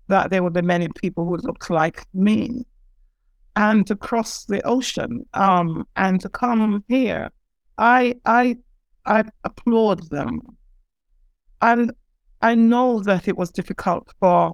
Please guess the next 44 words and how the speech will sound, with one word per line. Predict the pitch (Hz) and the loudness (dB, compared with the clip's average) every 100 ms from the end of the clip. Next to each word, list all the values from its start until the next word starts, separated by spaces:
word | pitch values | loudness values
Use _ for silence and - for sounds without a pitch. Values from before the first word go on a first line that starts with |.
| - | -2
many | 190 190 180 | 0 2 2
of | 170 160 | 0 -2
them, | 160 170 | -2 -2
and | 180 | -4
indeed | 196 196 240 247 | 0 0 0 0
for | 220 | 0
my | 196 180 | 2 2
own | 185 175 175 _ _ - | 2 -2 -6 _ _ -2
parents. | 226 254 - - - | 2 2 2 -6 -6
My, | 202 190 - _ - | -2 -2 -2 _ 0
my | - | 2
mother | 214 240 233 | 4 2 0
didn't | 185 170 151 | -2 -2 -2
want | 165 156 156 | -6 -6 -6
to | |
come | - 165 165 | -6 -6 -6
to | 165 - | -6 -8
England | 175 175 202 226 _ _ _ _ _ - | -4 0 2 2 _ _ _ _ _ -8
because, | 233 233 | -4 -4
frankly, | - 269 269 254 262 | 0 2 2 2 -2
she | - 240 | -2 -2
didn't | 269 262 | -2 -2
have | - 302 302 _ - | 0 -2 -2 _ -14
to. | - - - _ _ _ _ _ _ - | -12 -12 -18 _ _ _ _ _ _ -8
She | 240 | -6
came | - 247 220 | -2 0 0
from | 233 214 | 2 2
a, | 196 196 - _ - | 4 0 -4 _ -10
a, | 220 - | -10 -6
a | 214 | 0
very | 233 220 180 | 2 2 0
comfortable | - 208 226 285 - 180 170 | 0 0 0 -2 -8 -6 -2
background. | 165 160 - - 160 - - - | 0 -2 -6 -10 -8 -6 -6 -6
That's | 196 - | -6 0
why | 240 | 4
I | 226 | 6
was | 190 190 | 4 0
able | 185 180 | -2 -2
to | - | -6
go | 175 170 | -4 -4
to | 170 | -6
a | |
private | - - 160 170 - | -6 -2 -2 -2 -10
school. | - - 269 269 - | -12 -4 -2 -2 -6